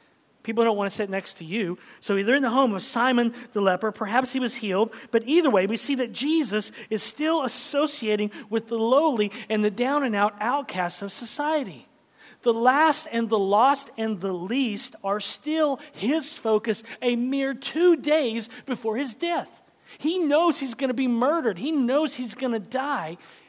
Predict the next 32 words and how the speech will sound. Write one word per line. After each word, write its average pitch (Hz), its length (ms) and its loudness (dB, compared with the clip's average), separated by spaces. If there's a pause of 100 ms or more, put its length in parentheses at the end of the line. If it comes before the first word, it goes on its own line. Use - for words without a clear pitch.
(120)
And 190 160 -6
yet 190 200 -10
still 208 340 -8
up 196 140 -12
to - 100 -20
the 170 80 -14
very 170 460 -14
end, 139 140 -16 (340)
it's - 240 -10
the 185 140 -16
down 190 380 -14
and 196 140 -12
out, 180 320 -16
the 185 220 -16
outcasts 202 640 -8
of 156 100 -16
society 147 800 -14 (360)
who 160 140 -16
still 170 560 -10 (160)
are 156 180 -16
on 151 320 -14 (160)
his 147 200 -12
heart. - 460 -14 (320)
These 226 360 -4
are 196 60 -10
the 170 100 -8
people 151 460 -14 (160)
that 175 120 -10
he's 147 140 -12
still 160 320 -8
ministering 139 600 -12
to. - 80 -20